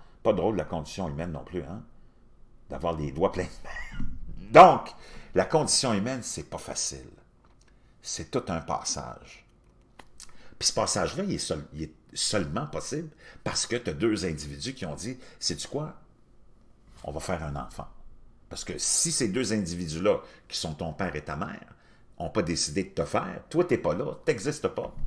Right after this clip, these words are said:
Ou t'es ailleurs, ou t'es ailleurs, puis le passage sur Terre, ça passe par deux êtres qui disent, « OK », puis là, il y a un esprit qui vient s'installer. Je sais pas. Moi, tu peux penser qu'est-ce que tu veux, là.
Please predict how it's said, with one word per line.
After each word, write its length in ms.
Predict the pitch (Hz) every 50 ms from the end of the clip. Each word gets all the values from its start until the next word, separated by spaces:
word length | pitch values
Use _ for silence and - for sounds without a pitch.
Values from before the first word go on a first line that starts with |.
| - - - - - - - - - - - - - - - - - - - - - - - - - -
Ou 140 | - 135 143
t'es 120 | - 135 107
ailleurs, 460 | 92 90 110 151 185 220 220 202 - - -
ou 260 | 104 104 98 - - - - - - - - - - -
t'es 120 | - 127
ailleurs, 380 | 113 104 104 127 160 185 185 -
puis 120 | - 110
le 60 | 85
passage 800 | 151 - 131 117 101 - - 147 147 - - - - 113 - - - - - - -
sur 240 | - - 95 - -
Terre, 280 | - 135 151 156 147
ça 160 | - - 95
passe 340 | - - 117 120 120 - -
par 360 | - - 110 113 117 117 113 - - - - - - - - - - - -
deux 300 | 95 98 95 82 82 95
êtres 220 | 98 113 110 -
qui 100 | - 85
disent, « 260 | 71 80 90 90 80 80
OK », 200 | 76 76 - 104 117 120 - - - - - - -
puis 100 | 85 78
là, 300 | 87 95 101 98 - - - - 71
il 60 | 80
y 20 |
a 60 | 78
un 100 | 76 76
esprit 360 | 78 76 - - - - 95 90
qui 120 | - 82
vient 260 | 65 71 82 82 80
s'installer. 560 | 78 - 80 73 73 - 78 71 69 73 - -
Je 180 | - 131 170
sais 180 | 165 - 151 131
pas. 280 | - 175 170 - - - - - - -
Moi, 120 | 110 113
tu 100 | - -
peux 100 | - 92
penser 300 | - 95 85 80 - -
qu'est-ce 200 | - - 95 - -
que 40 | -
tu 60 | 147
veux, 200 | - - 156 170
là. 180 | 147 147 151